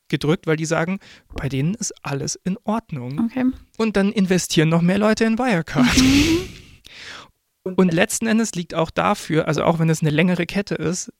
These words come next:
Speaker 1: die letzte Verantwortung einfach bei Olaf Scholz. Ja? Und in allen Untersuchungsausschüssen hinterher konnte er sich einfach nicht mehr so genau erinnern, was <laughs> damals eigentlich los war.
Speaker 2: Mhm.
Speaker 1: Und ich weiß nicht, ob das ist,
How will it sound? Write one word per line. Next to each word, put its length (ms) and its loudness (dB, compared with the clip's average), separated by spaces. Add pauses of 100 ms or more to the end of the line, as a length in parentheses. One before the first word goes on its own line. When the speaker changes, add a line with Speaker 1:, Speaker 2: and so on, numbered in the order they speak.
(140)
Speaker 1:
die 60 2
letzte 340 0
Verantwortung 580 0
einfach 240 -2
bei 180 0
Olaf 280 0
Scholz. 500 -4 (160)
Ja? 240 0 (400)
Und 220 4
in 340 0
allen 280 0
Untersuchungsausschüssen 1120 -2
hinterher 600 -2 (440)
konnte 320 -6
er 80 -4
sich 160 -6 (280)
einfach 360 0
nicht 180 0
mehr 140 2
so 80 2
genau 360 0
erinnern, 500 0
was 200 -2
<laughs> 0 -
damals 380 4
eigentlich 500 0
los 380 2
war. 240 0 (120)
Speaker 2:
Mhm. 280 2 (920)
Speaker 1:
Und 360 4 (840)
ich 180 -2
weiß 280 0
nicht, 220 2
ob 140 -4
das 280 -2 (100)
ist, 500 0